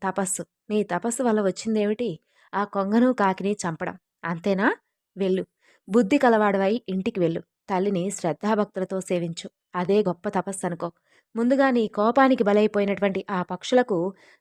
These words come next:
దహన శుద్ధి చేసి, స్నానం చేసి, తిన్నగా ఇంటికి వెళ్ళు, తల్లిని పోషిస్తూ ఉండు. నీకు యజ్ఞశర్మ అనే అతని కూతురు భార్య అవుతుంది, పోయి ఆయన్ని అడుగు. తరువాత మీకు ఒక కుమారుడు కలుగుతాడు,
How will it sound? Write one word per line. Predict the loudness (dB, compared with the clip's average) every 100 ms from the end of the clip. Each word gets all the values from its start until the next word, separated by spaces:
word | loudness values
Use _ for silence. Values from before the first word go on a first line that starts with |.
| 0
దహన | 4 4 4 2
శుద్ధి | 2 0 0
చేసి, | 0 2 0 0 -6
స్నానం | -4 -2 0 0 0
చేసి, | -4 -4 -4 -4 -4
తిన్నగా | -6 -4 -2 -2
ఇంటికి | -2 -6 -4 -2
వెళ్ళు, | -2 -4 -10 _ _ -2
తల్లిని | 0 0 0
పోషిస్తూ | -2 -4 -4 -4 -2
ఉండు. | -2 -2 -8 _ _ _ _
నీకు | -6 0 2 2 -2 _ _ _ _ _ _ _ _ -4
యజ్ఞశర్మ | -4 0 0 2 4 4 2 0 -2
అనే | -2 2 2
అతని | 0 -4
కూతురు | -6 -4 -2 -2 -2 -2
భార్య | 0 2 4
అవుతుంది, | 2 0 -6 -10 _ _ -2
పోయి | 0 2 0 -4 -4
ఆయన్ని | -2 0 -2
అడుగు. | -2 -6 _ _ _ _ 2
తరువాత | 4 6 4 2
మీకు | -2 0 2 2 0
ఒక | -8
కుమారుడు | -8 -2 2 2 2
కలుగుతాడు, | 0 0 -2 -4